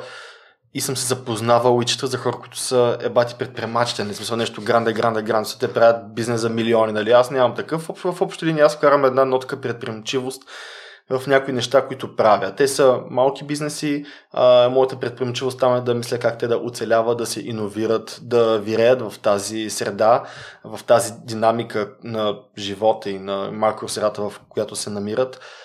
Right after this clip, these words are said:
А, не знам откъде е дошло. Честно казвам, но мисля, че във времето просто се наслои. Като бях малък, имах така доста идеи, може би поле за изява, още в училище. Впоследствие започнах да чета повече,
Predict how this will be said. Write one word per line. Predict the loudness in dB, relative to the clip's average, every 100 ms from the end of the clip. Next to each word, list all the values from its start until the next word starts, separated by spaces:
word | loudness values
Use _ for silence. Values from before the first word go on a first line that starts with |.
| -20 _
А, | 4 8 8 8 6
не | 2 -4 -4
знам | -2 0 0
откъде | -2 -4 0 0
е |
дошло. | 0 -2 -2
Честно | 0 -2 -2
казвам, | 0 0 0
но | 0 0
мисля, | -2
че | -6 -6
във | 0
времето | 4 4 2
просто | -2 -2 -2
се | -2
наслои. | -4 -4 -6 -6
Като | -8 -8
бях | 4 4 4
малък, | 4 2 0
имах | -6 -6
така | -6 -4
доста | -2 -2 -2 -2 -2 -10
идеи, | -10 -4 -2 -2 -2 -4 -8 -10
може | -6 -4 -4
би | -8
поле | -2 -2
за | -2
изява, | -6 -8 -4 0 2 2 2 2 -2 -6 -18 _ -6
още | -6 -6 -10
в | -10 -10
училище. | -12 -8 -8 -4 -2 -2 -4
Впоследствие | -10 -14 -6 -4 -4 -4 0 0 0 -2 -10 -20 -20 _ -12
започнах | -8 -6 -6 -4
да | -4
чета | -4 -6 -2
повече, | -2 -2 -8